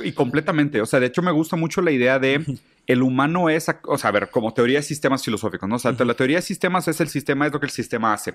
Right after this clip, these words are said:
Speaker 1: ¿no?
Speaker 2: Ujú.
Speaker 1: Pero entonces nosotros solo podemos, aparecemos en el mundo en el momento que actuamos en el mundo.
Speaker 2: Ujú.
Speaker 1: ¿Sabes? O sea, es como que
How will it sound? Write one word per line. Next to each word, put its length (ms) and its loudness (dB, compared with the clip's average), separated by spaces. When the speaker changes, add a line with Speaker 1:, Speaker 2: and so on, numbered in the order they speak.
Speaker 1:
¿no? 160 -4
Speaker 2:
Ujú. 340 -4
Speaker 1:
Pero 120 0
entonces 420 -2
nosotros 580 -2
solo 280 0
podemos, 560 -2
aparecemos 1080 -2
en 140 0
el 100 0
mundo 440 -2
en 100 0
el 80 2
momento 340 -2
que 80 0
actuamos 720 0
en 100 2
el 60 -2
mundo. 320 -4
Speaker 2:
Ujú. 120 -6
Speaker 1:
¿Sabes? 260 0
O 60 -2
sea, 100 2
es 80 -2
como 160 -2
que 180 2